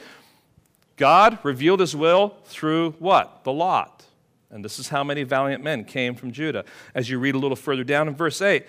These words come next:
"nine hundred and twenty-eight sons of Benjamin who were men of valor." But the one that's a little surprising is down in verse fourteen. "A hundred and twenty-eight priests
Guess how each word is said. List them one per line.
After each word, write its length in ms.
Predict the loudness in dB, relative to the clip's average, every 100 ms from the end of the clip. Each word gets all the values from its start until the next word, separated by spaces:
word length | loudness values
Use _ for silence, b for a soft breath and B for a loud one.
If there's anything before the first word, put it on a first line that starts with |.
| b b
"nine 300 | -4 0 0
hundred 260 | 0 -4 -4
and 80 | -6
twenty-eight 460 | -4 -2 0 0
sons 380 | 0 -2 -2 -2
of 100 | 2
Benjamin 480 | 2 4 0 -2 -2
who 160 | 0
were 220 | 2 2 2
men 400 | 0 0 0 0
of 220 | 0 0
valor." 640 | 4 6 8 8 6 2 -12 b b b b b b _ _ -2
But 120 | 4
the 80 | 4
one 180 | 4
that's 140 | 2 0
a 40 |
little 200 | 2 0
surprising 800 | 0 -4 0 2 2 2 0 0
is 200 | 0 2
down 220 | 4 4
in 80 | 2
verse 200 | 0 -2
fourteen. 680 | 0 -2 0 0 2 0 -4 b b b
"A 80 | 2
hundred 300 | 4 2 -2
and 80 | -4
twenty-eight 500 | -2 2 6 4 4
priests 680 | 4 4 4 0 -6 -8